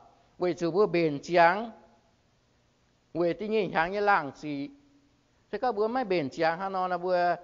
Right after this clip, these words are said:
à, mấy liều lệ phải, à, mấy cổ lông đồng này nó, sẽ có nào phải tuồng che tuồng ta nhận liều tí nhìn hàng bữa mấy làng xì, bữa mấy ta ta choáng ạ. Nó, à, ghim nó tới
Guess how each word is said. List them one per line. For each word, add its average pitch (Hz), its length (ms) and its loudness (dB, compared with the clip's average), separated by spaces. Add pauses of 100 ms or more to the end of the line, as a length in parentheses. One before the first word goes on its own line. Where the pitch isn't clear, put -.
(280)
à, 151 200 -4
mấy 214 180 -4 (380)
liều 147 200 -2
lệ 147 260 -2
phải, 165 400 0 (400)
à, 165 140 -4
mấy 170 180 -6
cổ 156 220 -2
lông 151 220 -4
đồng 127 140 -8
này 165 200 -2
nó, 165 240 -4 (320)
sẽ 170 100 -8
có 214 180 2
nào 147 380 0
phải 160 420 -2 (400)
tuồng 139 220 -6
che 160 160 0
tuồng 143 220 -8
ta 139 80 -4
nhận 127 220 -6
liều 117 120 -6
tí 147 140 -12
nhìn 143 180 -8
hàng 120 220 -8
bữa 139 120 -8
mấy 180 220 -8
làng 139 300 -2
xì, 113 120 -12
bữa 123 120 -12
mấy 185 240 -8
ta 147 100 -10
ta 135 140 -6
choáng 123 360 -6
ạ. 135 80 -8 (1160)
Nó, 165 260 -6 (480)
à, 151 200 -4 (160)
ghim 175 200 -6
nó 185 100 0
tới 165 200 -4